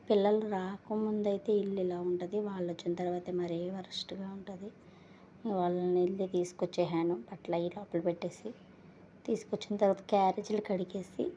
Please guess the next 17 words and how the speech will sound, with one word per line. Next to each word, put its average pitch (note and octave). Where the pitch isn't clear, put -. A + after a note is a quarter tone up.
వాళ్ళకి F#3+
ఈవినింగ్ F#3
ఇంకా F3+
తినడానికి F#3
ఇంట్లో F#3+
ఏం F3+
స్నాక్ F3+
చేయలేదని F3+
దోశల F#3+
పిండి F3+
ఉంటే F3
దోశలు F#3+
అన్నీ F3
వేసేసి F3
వాళ్ళకి G3+
ఇద్దాము F3+
అని A#3